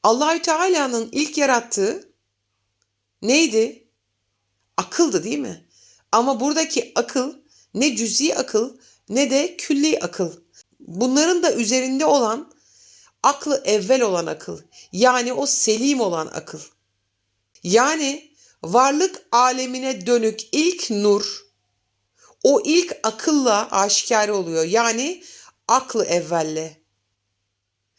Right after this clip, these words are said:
Ve o akıl da ne oluyor? Arş ile hadlendiriliyor canlar.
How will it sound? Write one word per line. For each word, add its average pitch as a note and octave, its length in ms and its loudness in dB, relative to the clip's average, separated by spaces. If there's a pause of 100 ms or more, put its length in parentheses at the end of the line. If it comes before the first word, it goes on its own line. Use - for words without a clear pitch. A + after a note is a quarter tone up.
(340)
Ve B3 300 4
o - 220 0
akıl E4 400 0
da A3+ 360 -2 (1300)
ne A3+ 140 2
oluyor? C#4+ 480 2 (720)
Arş D4 520 2
ile A3+ 420 -6 (1200)
hadlendiriliyor A#3+ 840 0
canlar. E3+ 480 -4